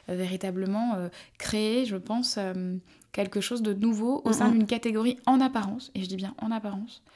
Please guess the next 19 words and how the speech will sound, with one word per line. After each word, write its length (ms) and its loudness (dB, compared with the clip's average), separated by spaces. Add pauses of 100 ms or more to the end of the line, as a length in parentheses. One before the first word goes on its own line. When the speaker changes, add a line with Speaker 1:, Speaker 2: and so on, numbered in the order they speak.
(400)
Speaker 1:
euh, 640 -4
un 140 -2
peu, 300 0
euh, 240 -2
tu 160 -6
vois, 260 -2
euh, 220 -6 (460)
euh, 120 -6
difficile 400 -2
d'accès, 760 -2
un 180 -4
peu, 160 -8
euh, 420 -4
poussiéreuse, 540 -4
quoi. 160 -12 (500)
Alors 180 -4
qu'en 120 -6
fait, 240 -8
euh, 80 -6